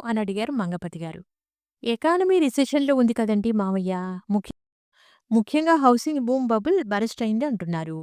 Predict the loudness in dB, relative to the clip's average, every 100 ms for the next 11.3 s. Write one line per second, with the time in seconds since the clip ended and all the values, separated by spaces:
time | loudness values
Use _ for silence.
0 | -6 -6 -2 -4 -4 -4 -2 -4 -4 -8
1 | -6 -8 -8 -10 -10 -12 -8 -4 -2 -2
2 | -4 -6 -4 0 2 2 2 2 0 0
3 | -2 -2 0 2 2 0 -2 -2 0 2
4 | 2 2 2 0 -2 -2 -2 -4 -6 -8
5 | -8 -10 -14 _ _ _ _ _ _ _
6 | _ _ _ _ _ _ -2 0 -2 -4
7 | -2 0 0 0 -2 -2 -4 -2 -2 -2
8 | -2 -4 -6 -6 -6 -8 -10 -8 -4 2
9 | 4 4 2 0 2 0 0 -4 -8 -10
10 | -10 -8 -8 -6 -6 -4 -6 -6 -12 -12
11 | -14 -12